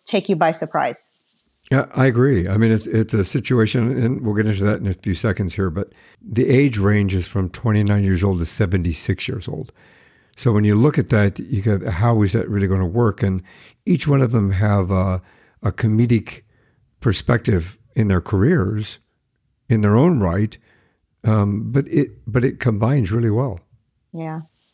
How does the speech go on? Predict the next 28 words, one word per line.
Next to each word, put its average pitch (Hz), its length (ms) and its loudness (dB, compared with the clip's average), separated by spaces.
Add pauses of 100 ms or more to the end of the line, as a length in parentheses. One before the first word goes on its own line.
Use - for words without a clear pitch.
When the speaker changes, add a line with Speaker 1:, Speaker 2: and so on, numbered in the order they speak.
(360)
Speaker 1:
Yeah. 117 120 -4
Speaker 2:
Yeah. 110 100 -2
Speaker 1:
And 170 100 -2
I 220 60 0
think, 226 260 -2 (300)
I 247 60 4
think 240 200 0
Steve 190 240 0
Martin 151 260 2
is 147 120 -2
a 165 40 0
great 151 240 0
writer, 147 460 0 (260)
um, 147 460 -8
for 147 120 -2
sure. - 360 -2 (420)
And 160 140 -2
I, 156 40 -2
you 170 280 0
know, 147 300 -2
we've 160 240 0
known 156 220 2
that 147 260 -2
before. 143 560 0
This 160 160 -2
isn't 151 240 -2
his 139 120 -6
first, - 440 -2